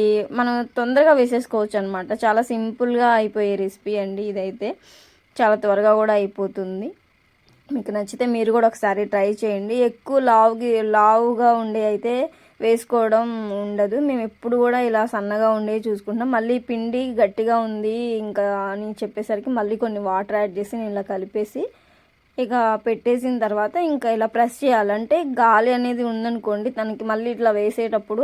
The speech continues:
అలా రౌండ్గా వేయడానికి రాదనమాట. అందుకని నేను ఇలా ప్రెస్ చేసి పెట్టేసి అక్కడ పెడితే తను తీసుకుంటది. ఇలా,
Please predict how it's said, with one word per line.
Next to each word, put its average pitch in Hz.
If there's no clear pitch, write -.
అలా 240
రౌండ్గా 214
వేయడానికి 208
రాదనమాట. 190
అందుకని 262
నేను 277
ఇలా 233
ప్రెస్ 220
చేసి 240
పెట్టేసి 226
అక్కడ 214
పెడితే 196
తను 247
తీసుకుంటది. 196
ఇలా, 233